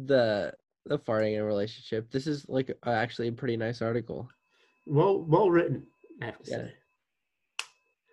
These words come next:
Speaker 2: But seven percent claim to have never farted around their partner. The respondents who claim they will never,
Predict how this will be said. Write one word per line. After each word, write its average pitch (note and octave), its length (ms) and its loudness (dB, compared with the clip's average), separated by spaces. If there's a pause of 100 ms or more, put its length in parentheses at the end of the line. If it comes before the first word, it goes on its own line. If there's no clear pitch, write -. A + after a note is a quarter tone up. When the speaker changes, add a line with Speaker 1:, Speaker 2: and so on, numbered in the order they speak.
(560)
Speaker 2:
But D3 160 4
seven A3+ 240 6
percent F#3+ 340 4
claim E3+ 240 4
to E3 80 6
have D3+ 80 8
never D#3 260 6
farted D#3 300 8
around C#3+ 240 4
their B2+ 100 2
partner. - 460 -2 (520)
The D3+ 60 4
respondents E3+ 520 4
who F3 100 10
claim E3+ 240 4
they D#3 100 10
will D3+ 140 10
never, D3 460 6